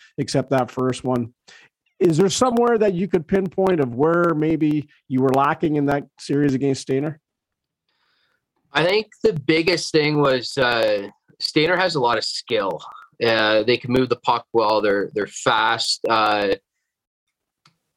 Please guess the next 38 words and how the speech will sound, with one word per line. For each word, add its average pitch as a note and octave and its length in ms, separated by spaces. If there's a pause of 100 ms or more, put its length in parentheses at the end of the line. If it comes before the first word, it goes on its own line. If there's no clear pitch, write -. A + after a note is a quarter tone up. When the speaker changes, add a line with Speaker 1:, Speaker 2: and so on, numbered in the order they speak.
(140)
Speaker 2:
every D3+ 340
single C#3 380
player A#2+ 380
on A2 160
the G2 100
roster G#2 580
had, G2+ 380 (200)
had A2+ 240
a, G2 380 (460)
had A#2+ 180
an A2+ 80
above A#2 340
average A2 760
junior G#2+ 340
C G#2+ 360
hockey G2+ 460
I G2 140
Q. F#2 380 (640)
<clears throat> F2 340 (380)
We D3 240
had F3 260
to, C#3 280
we B2+ 160
had D#3 180
to D3 80
fight B2+ 440 (120)
very, A#2 300
very A2 320
hard G#2+ 420 (100)
for G2+ 240
every A2+ 260
single A2 380
scoring G#2 400
opportunity G2 560
that F#2+ 180
we F#2 140
got. F2+ 340
Speaker 1:
Mm-hmm. D3 100